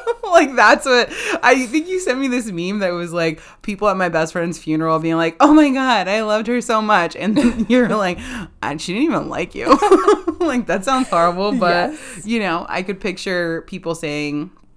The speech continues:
Speaker 1: warm, kind things about me. That I,
Speaker 2: Yeah.
Speaker 1: that I made them, that I made them feel good.
Speaker 2: Yeah.
Speaker 1: And I think what I would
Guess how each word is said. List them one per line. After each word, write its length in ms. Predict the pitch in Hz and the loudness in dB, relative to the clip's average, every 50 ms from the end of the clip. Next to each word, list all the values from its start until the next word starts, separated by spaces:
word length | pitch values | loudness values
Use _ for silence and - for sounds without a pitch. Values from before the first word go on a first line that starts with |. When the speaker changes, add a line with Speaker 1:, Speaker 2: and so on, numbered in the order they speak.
| _ - _ - _ - - - _ _ - - - - - _ _ _ _ _ _ _ | _ -20 _ -20 _ -20 -20 -20 _ _ -20 -20 -20 -20 -20 _ _ _ _ _ _ _
Speaker 1:
warm, 760 | 165 175 170 175 170 160 156 151 151 147 143 151 156 151 _ _ - | -10 -8 -4 -2 -2 0 0 -2 -4 -4 -6 -8 -10 -12 _ _ -16
kind 340 | - 165 151 143 143 143 143 | -10 -10 -8 -8 -8 -10 -10
things 260 | - 131 135 143 - | -12 -14 -14 -14 -14
about 200 | - 135 131 - | -16 -16 -16 -14
me. 180 | - - - - - | -16 -18 -18 -10 -6
That 120 | 240 294 | -4 -2
I, 100 | 339 - | -2 -2
Speaker 2:
Yeah. 100 | 160 160 | -4 -4
Speaker 1:
that 140 | 170 190 180 | -8 -8 -6
I 80 | 180 175 | -6 -6
made 360 | 175 175 175 180 180 170 156 | -6 -6 -6 -6 -8 -8 -8
them, 400 | 156 156 160 156 151 147 143 - - _ _ _ - - - _ _ _ _ _ _ _ _ - | -6 -4 -4 -4 -4 -6 -8 -12 -20 _ _ _ -20 -20 -20 _ _ _ _ _ _ _ _ -8
that 100 | 185 190 | -4 -2
I 100 | 190 190 | -2 -2
made 420 | 185 190 202 214 220 214 190 165 160 | -4 -4 -6 -6 -6 -8 -8 -8 -6
them 300 | 170 165 156 147 151 147 | -4 -4 -2 -4 -4 -6
feel 300 | - - 147 127 127 135 | -8 -10 -10 -8 -8 -10
good. 340 | 135 - - - 143 - - - - | -12 -12 -14 -14 -16 -16 -20 -18 -14
Speaker 2:
Yeah. 320 | - 208 202 - - 226 233 - _ _ _ _ _ _ _ _ _ _ - _ _ _ _ _ _ _ _ | -12 -8 -8 -8 -10 -10 -16 -20 _ _ _ _ _ _ _ _ _ _ -20 _ _ _ _ _ _ _ _
Speaker 1:
And 100 | 165 175 | -8 -8
I 80 | 170 160 | -8 -8
think 220 | 190 165 180 139 | -8 -10 -10 -10
what 160 | 170 190 180 | -8 -6 -4
I 120 | 170 165 165 | -4 -4 -4
would 460 | 156 156 160 156 151 147 151 165 | -4 -4 -4 -4 -6 -8 -10 -12